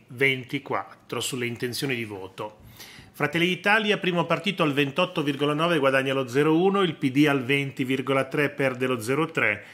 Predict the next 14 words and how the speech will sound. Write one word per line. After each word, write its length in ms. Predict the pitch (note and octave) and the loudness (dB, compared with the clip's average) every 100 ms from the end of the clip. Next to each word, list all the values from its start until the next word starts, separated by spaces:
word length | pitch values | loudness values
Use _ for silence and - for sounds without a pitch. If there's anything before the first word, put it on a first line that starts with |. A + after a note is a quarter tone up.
| - - | -20 -20
il 120 | B2 | -10
Movimento 460 | B2 B2 C#3 C3 B2+ | -8 -2 -2 0 -2
cinque 340 | - C3 A#2 | -4 -6 -4
Stelle 320 | C3 - C#3 C3 | -4 0 0 0
guadagna 380 | B2+ C3 C3 | 0 -2 -2
lo 100 | C3 | -4
zero 240 | A#2 C3 C3 | -2 -2 -2
due 200 | B2+ C3 | -2 -2
al 80 | B2 | -2
sedici 420 | C#3+ B2 A2+ B2+ | -4 -4 -6 -6
virgola 340 | B2+ B2 D3+ | -6 -4 -4
sei, 420 | D#3+ D3+ B2+ A#2+ | -2 0 2 2
la 120 | A2+ B2 | 0 -2
Lega 440 | B2+ B2 B2+ B2 | -2 -2 -2 -2